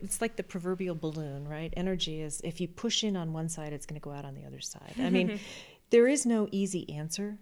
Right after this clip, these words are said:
Speaker 1: to this.
Speaker 2: Correct.
Speaker 1: Um, it's gonna have to be a multifaceted approach, but it starts with how do we have this conversation and help people understand the bigger picture?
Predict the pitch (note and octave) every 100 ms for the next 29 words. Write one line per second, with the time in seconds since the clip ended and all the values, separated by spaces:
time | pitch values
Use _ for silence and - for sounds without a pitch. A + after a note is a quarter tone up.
0 | - - G#3 G#3 G#3+ A3 - G3+ - -
1 | - _ F3+ F3 E3 E3 D#3+ E3 - F#3
2 | - F#3+ F3 E3 E3 E3 D#3+ D#3 D#3+ D#3+
3 | D#3 - C#3+ D3+ F3 F#3 E3 - D#3+ G3
4 | - - - C#3+ - - F#3+ A3 - -
5 | D#3+ D#3 - F#3 F#3+ F#3+ E3+ E3+ E3 D#3
6 | - D#3+ D3+ - D#3+ D3 - D3+ C#3 C#3+
7 | C3+ - - C#3 D3+ C#3+ C#3+ D3 C#3+ C#3+
8 | C#3 C3+ - - - -